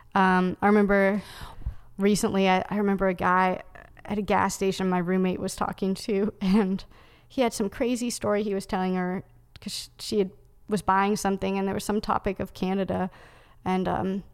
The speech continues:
she's like, "Oh, yeah, you like Canada?" And he had said something to her, and I, um, was beside her and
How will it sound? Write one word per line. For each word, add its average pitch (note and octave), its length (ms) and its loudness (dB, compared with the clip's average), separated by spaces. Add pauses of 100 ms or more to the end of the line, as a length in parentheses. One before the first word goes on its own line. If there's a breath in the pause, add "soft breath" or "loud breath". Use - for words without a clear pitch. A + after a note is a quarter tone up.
(140)
she's C4 220 -4
like, C#4+ 140 0
"Oh, A#4 360 4
yeah, F#4+ 60 2
you F4+ 60 2
like E4 180 2
Canada?" D#4+ 360 2
And C4+ 300 0 (420 soft breath)
he C4 220 -2
had A3 120 2
said G#3 260 0
something G3 400 -2
to F#3 160 -2
her, F#3 120 2
and F#3 180 0
I, F#3 240 -2 (240)
um, F#3 420 -2
was G3 200 -4
beside G3 560 0
her F#3+ 100 -2
and F#3+ 220 -2